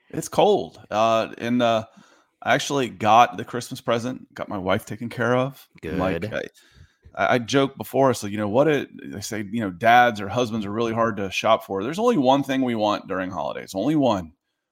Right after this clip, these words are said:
Speaker 1: to not be in trouble when the holidays are over. If we can get that for Christmas, we're good. That's all we ask for.
Speaker 2: Surviving the holidays, huh?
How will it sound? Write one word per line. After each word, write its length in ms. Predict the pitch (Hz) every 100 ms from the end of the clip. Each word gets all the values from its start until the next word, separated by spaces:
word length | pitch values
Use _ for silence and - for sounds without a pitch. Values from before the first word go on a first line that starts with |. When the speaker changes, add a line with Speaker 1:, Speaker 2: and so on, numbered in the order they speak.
| -
Speaker 1:
to 100 | -
not 340 | 107 131 139 139
be 100 | 156
in 80 |
trouble 360 | 147 131 135 131
when 120 | 123
the 80 | 117
holidays 460 | 117 117 110 107 101
are 120 | 101
over. 380 | 101 87 - - _ _ _ _
If 140 | -
we 140 | 95 113
can 200 | 143 156
get 200 | 185 185
that 260 | 180 170
for 100 | -
Christmas, 760 | 170 170 170 165 165 - - - _ _ _
we're 160 | 110
good. 380 | 120 151 135 87 - -
That's 240 | 101 - - _
all 280 | 107 127 156
we 140 | 165
ask 300 | 147 131 -
for. 280 | - 87 - _ _ _ _ _ _ _
Speaker 2:
Surviving 500 | - 117 101 95 92
the 80 | 87
holidays, 480 | 85 85 80 82 82
huh? 180 | 92